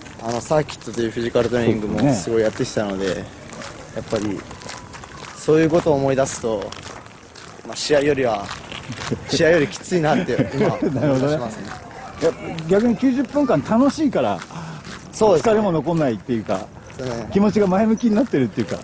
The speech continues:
Speaker 1: そうですね。
Speaker 2: ボール触ってて楽しい。
Speaker 1: まあ、練習より試合の方が好きなんで。
Speaker 2: ですよね。
Speaker 1: はい。
Speaker 2: いやいや、見事。
Speaker 1: はい。
Speaker 2: 次の三試合、ぜひ、の勢いで。
Speaker 1: そうですね。Jヴィレッジなので、本当に、
Speaker 2: ぜひ。
Speaker 1: あの、赤く染まるので、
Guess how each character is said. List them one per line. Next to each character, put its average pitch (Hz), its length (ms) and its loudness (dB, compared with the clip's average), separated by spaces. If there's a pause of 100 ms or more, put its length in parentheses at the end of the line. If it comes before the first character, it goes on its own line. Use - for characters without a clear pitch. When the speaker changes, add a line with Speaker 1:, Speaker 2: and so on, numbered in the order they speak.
(140)
Speaker 1:
そ 208 160 2
う 165 60 8
で 139 40 2
す - 100 -6
ね。 117 220 -4
Speaker 2:
ボ 156 100 6
ー - 20 4
ル 156 60 2
触 156 200 2
っ 139 40 0
て 160 100 0
て 123 60 0
楽 117 60 -2
し 123 100 0
い。 117 40 0
Speaker 1:
ま 135 60 4
あ、 - 20 4
練 202 160 4
習 208 180 2
よ 202 120 4
り 143 160 2
試 156 140 2
合 - 60 6
の 160 60 0
方 139 60 2
が 123 60 0
好 - 100 -2
き - 20 -4
な 254 140 2
ん 143 120 4
で。 117 120 0
Speaker 2:
で 98 120 -6
す - 60 -14
よ - 80 -16
ね。 - 80 -18 (400)
Speaker 1:
は 110 240 -6 (400)
い。 113 40 0
Speaker 2:
い - 20 4
や 131 80 4
い 117 100 2
や、 101 160 -2
見 143 120 4
事。 135 180 2
Speaker 1:
は - 800 -4
い。 - 40 -6 (1200)
Speaker 2:
次 202 200 4
の 208 120 4
三 151 180 2
試 143 120 2
合、 107 160 2 (160)
ぜ 143 140 2
ひ、 - 300 -10 (340)
の 147 80 0 (220)
勢 117 120 -2
い 92 40 -2
で。 92 120 -6 (260)
Speaker 1:
そ 156 300 -2
う 139 40 2
で - 60 -2
す - 20 -2
ね。 117 100 -2
J 151 220 0
ヴ 160 60 2
ィ 170 60 4
レ 160 100 6
ッ - 100 -8
ジ - 100 -6
な 123 100 0
の 113 140 -2
で、 104 240 -4 (160)
本 123 240 -6
当 123 80 -4
に、 113 180 -6
Speaker 2:
ぜ 98 120 -4 (100)
ひ。 92 80 -4
Speaker 1:
あ - 40 -2
の、 113 140 2
赤 123 180 0
く - 100 -8
染 123 180 0
ま 120 100 2
る 117 60 0
の 104 180 -4
で、 80 120 -8